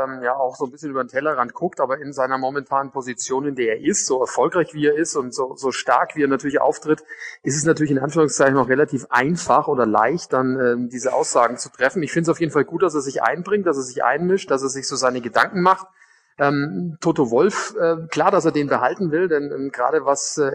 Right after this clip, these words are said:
er geleistet hat in den letzten Jahren für, für Mercedes, wie er es schafft, immer wieder diese, diese, diese Karotte, ja, nach vorne zu halten und somit, ähm, den Zug weiter nach vorne zu treiben, immer wieder neue Reizpunkte zu setzen, unterstreicht natürlich auch,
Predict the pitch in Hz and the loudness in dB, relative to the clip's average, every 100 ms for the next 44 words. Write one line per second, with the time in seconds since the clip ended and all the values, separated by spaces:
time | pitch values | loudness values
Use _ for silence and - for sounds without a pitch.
0 | - 143 165 131 143 - - - 147 143 | 0 0 2 2 2 0 -2 -2 0 -2
1 | 139 - - 131 120 143 160 _ _ - | -2 -2 -4 -2 0 0 -4 _ _ -20
2 | - 156 147 160 - 160 147 139 - 151 | -10 0 0 0 -2 0 0 0 0 0
3 | 170 151 139 139 123 - 147 170 - 151 | 0 0 0 2 2 2 2 2 -4 0
4 | 165 151 160 147 139 143 127 127 127 123 | 0 2 0 0 2 2 2 0 0 0
5 | 131 131 143 135 117 175 - 165 180 135 | -2 -2 0 2 2 2 2 2 2 2
6 | 151 175 151 147 - 165 196 196 165 143 | 2 2 2 -2 0 0 0 -2 0 4
7 | 180 208 190 190 156 151 165 165 160 170 | 4 2 0 -2 -4 -4 -2 -2 -4 -4
8 | 165 160 151 147 147 - - 208 190 160 | -2 -2 -4 -6 -6 -6 -6 -6 0 0
9 | 165 151 147 147 170 190 190 - 131 147 | 0 0 -2 0 0 -2 -6 -8 0 0
10 | 190 185 180 160 156 160 147 143 113 147 | 2 -2 -4 -6 -2 -2 -2 0 0 -2
11 | - - 170 165 170 147 151 - 160 - | -4 -4 -4 -4 -4 -2 -2 -2 -8 -10
12 | - - - 147 135 - 135 170 170 156 | -18 -16 -6 0 0 2 0 0 -2 0
13 | 147 156 147 151 147 | -2 0 2 0 -2